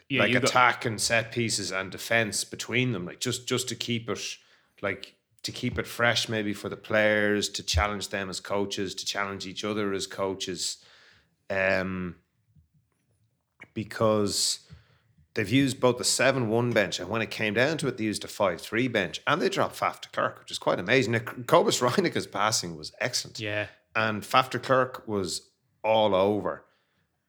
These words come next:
Speaker 2: um, Dupont when Dupont was tighter. So you're sort of looking at it going, "Jesus, like, that worked." Like, the, and, and, like, Bongi was wrecked, but, like, he, he plays for Erasmus, he plays for the Springboks, like, whatever that connection is there,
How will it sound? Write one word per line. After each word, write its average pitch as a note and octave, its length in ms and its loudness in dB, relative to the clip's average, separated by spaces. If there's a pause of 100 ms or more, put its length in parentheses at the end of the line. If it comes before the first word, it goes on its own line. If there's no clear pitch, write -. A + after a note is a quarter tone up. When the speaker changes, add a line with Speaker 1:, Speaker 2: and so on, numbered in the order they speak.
Speaker 2:
um, E2+ 640 -2 (120)
Dupont G2 680 -4
when G2+ 120 -4
Dupont G2+ 500 -4
was E2+ 120 -8
tighter. B2 520 0 (580)
So - 180 -6
you're A2+ 80 0
sort E3+ 240 0
of F3 60 -8
looking B2+ 240 -6
at G#2 60 -12
it F#2+ 60 -14
going, F#2 260 -12
"Jesus, B2+ 440 -6
like, D2+ 260 -14
that B2+ 260 -4
worked." G2 380 -4
Like, G2+ 180 -8
the, G#2 280 -2 (100)
and, G#2+ 380 0 (680)
and, G#2+ 80 -2
like, G#2+ 240 -6 (420)
Bongi G#2+ 500 2 (220)
was E2+ 420 -2 (140)
wrecked, E2 560 -6 (160)
but, F2 160 -10
like, F2 160 -6
he, F2+ 380 -10 (100)
he D#2 120 -12
plays A#2 360 2
for A2+ 140 -2
Erasmus, F#2 500 -2
he F2 100 -10
plays G#2+ 320 -2
for - 120 -6
the F2+ 100 -6
Springboks, - 920 -6
like, F2+ 200 -8
whatever A2 260 0
that A2 220 0
connection G2 500 -6
is E2+ 160 -10
there, F2 540 -4